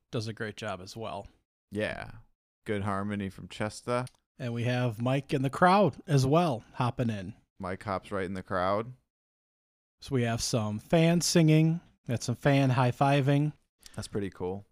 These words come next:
Speaker 1: Yep. But this was, um, kind of the first wrap-up track, as they do leave the
Speaker 2: Yeah.
Speaker 1: stage after this song.
Speaker 2: They do the really good trick where they pretend to leave the stage and pretend that the party's over.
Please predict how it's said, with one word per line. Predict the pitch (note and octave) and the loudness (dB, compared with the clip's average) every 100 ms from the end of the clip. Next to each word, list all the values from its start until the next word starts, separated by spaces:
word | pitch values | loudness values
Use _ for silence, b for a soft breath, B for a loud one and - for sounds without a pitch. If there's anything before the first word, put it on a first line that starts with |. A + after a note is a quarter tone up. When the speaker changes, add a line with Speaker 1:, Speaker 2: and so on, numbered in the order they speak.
| _ | _
Speaker 1:
Yep. | - - _ | -16 -16 _
But | - | -8
this | - C#3+ D3+ | -4 -2 0
was, | C3+ A#2+ | 2 2
um, | A#2+ A2 G#2+ G#2+ _ _ _ _ _ - | 2 2 -2 -4 _ _ _ _ _ 2
kind | E3+ D#3+ | 4 6
of | |
the | C3 | 4
first | - D3+ C#3 - - - - _ _ - | 4 6 6 2 -4 -10 -16 _ _ -14
wrap-up | C#3 B2 C3 C3+ A#2+ - | -4 0 2 0 -4 -8
track, | - G2 F2 - - - _ - | -8 -6 -6 -8 -14 -20 _ -6
as | A2+ | -4
they | B2 | -2
do | A2 A#2 | -2 -2
leave | A2 G#2 | -2 -4
the | A2 | -4
Speaker 2:
Yeah. | |
Speaker 1:
stage | A#2+ A#2+ A2 G2 - | -4 -4 -4 -4 -6
after | A2 - G2+ | -8 -8 -10
this | F#2+ G#2+ | -8 -6
song. | - F#2 G2+ G2+ _ | -6 -6 -8 -12 _
Speaker 2:
They | A2+ A#2 | -4 -4
do | G#2 B2 A#2 | 0 0 2
the | A2+ A2 | 0 0
really | A2 A2+ | 0 -2
good | G#2 A#2 A2 | -2 -4 -4
trick | - B2 A2+ - - - | -4 -2 -2 -6 -16 -12
where | F2+ F#2 | -8 -6
they | F2+ E2+ F2+ | -4 -6 -8
pretend | - F#2+ - G2 F#2 F#2+ G2 - | -8 -10 -8 -6 -6 -6 -8 -12
to | - F#2 F#2 F2 | -8 -6 -4 -6
leave | E2 E2+ B2 | -6 -8 -10
the | F#2+ | -16
stage | - E2 D#2+ E2+ - - | -8 -6 -4 -6 -12 -16
and | F2 - | -14 -12
pretend | E2+ - E2 F#2 | -12 -8 -8 -8
that | E2 | -10
the | - | -12
party's | - F2 F2 F#2 | -6 -6 -6 -4
over. | A#2 B2 A#2+ B2+ B2 B2 | -2 -2 -2 -2 -2 -4